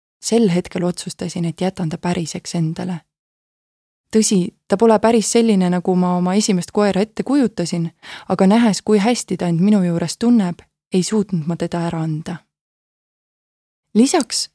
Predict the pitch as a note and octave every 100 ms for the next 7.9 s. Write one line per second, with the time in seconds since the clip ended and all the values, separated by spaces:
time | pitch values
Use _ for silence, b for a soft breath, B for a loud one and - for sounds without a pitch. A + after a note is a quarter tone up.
0 | - G3 F#3+ - - D4+ C#4 G#3 - C#4
1 | B3 F3+ F3 F#3 - - B3+ A#3+ F3+ F3
2 | G#3+ G3+ F3 F#3 F3+ F3+ G3+ C#4 - -
3 | F#3 F3+ G3 F#3 - F3+ F3+ - B B
4 | B - F#3+ - B3 D4+ G3+ F#3 F3+ F3
5 | F#3+ F3 E3+ - F#3 F3+ F3+ A#3+ - -
6 | F#3+ F#3 F3 F#3 E3+ F3 F3 F#3 F#3 F3
7 | E3+ - F#3 F3 E3+ E3+ F#3 F#3